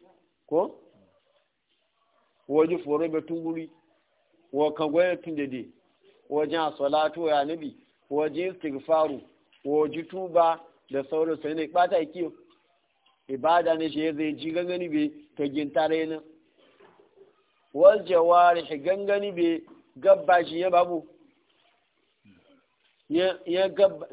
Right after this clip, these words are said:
gabba shi, wo ji sallah, wo fi azu,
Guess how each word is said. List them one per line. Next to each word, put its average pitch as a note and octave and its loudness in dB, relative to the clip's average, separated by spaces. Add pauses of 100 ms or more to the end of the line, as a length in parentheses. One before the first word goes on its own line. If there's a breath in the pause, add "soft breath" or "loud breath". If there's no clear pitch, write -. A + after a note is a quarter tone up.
gabba E3 2
shi, D3+ -16 (540)
wo C#3 -2
ji D#3 -6
sallah, D#3+ 0 (340)
wo C#3 -4
fi D#3 -4
azu, C#3+ 0